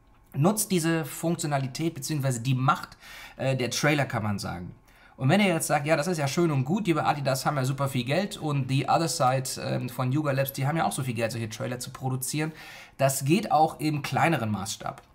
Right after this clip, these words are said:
Wir haben zum Beispiel hier unter Envato Elements könnt ihr, oder elements dot envato dot com,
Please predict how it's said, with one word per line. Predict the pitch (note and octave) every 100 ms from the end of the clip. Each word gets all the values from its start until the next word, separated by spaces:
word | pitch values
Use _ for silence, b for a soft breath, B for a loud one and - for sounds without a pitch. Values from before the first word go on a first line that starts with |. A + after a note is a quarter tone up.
| _
Wir | B2
haben | G#3
zum | F#3+
Beispiel | F3 F3 -
hier | C#3+ G3
unter | D3 C#3+ C3+
Envato | C#3 B2 E3 -
Elements | - D3+ C3 C3 -
könnt | C3+ C3
ihr, |
oder | -
elements | G2+ D3+ C#3 C3
dot | B2+ C3 A#2+
envato | A2 G#2 A#2 B2
dot | A#2 A2 -
com, | E3 F3